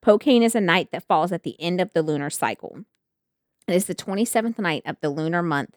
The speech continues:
when a waning crescent moon looms low in the night sky. It's similar to Halloween. It is a time that invokes a raised awareness of the supernatural. Stories and sayings proclaim that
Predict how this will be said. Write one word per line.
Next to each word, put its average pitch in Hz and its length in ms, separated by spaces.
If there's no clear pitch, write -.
when 170 160
a 151 80
waning 185 480
crescent - 440
moon 156 440
looms 165 360
low 160 240
in 160 80
the 147 80
night 131 220
sky. - 340
It's - 180
similar 208 300
to 240 80
Halloween. 208 540
It 185 80
is 175 100
a 175 80
time 190 240
that 165 160
invokes 165 540
a 175 60
raised 180 380
awareness 175 460
of 170 100
the 160 60
supernatural. 156 960
Stories 208 480
and 233 140
sayings 170 560
proclaim 156 580
that 131 220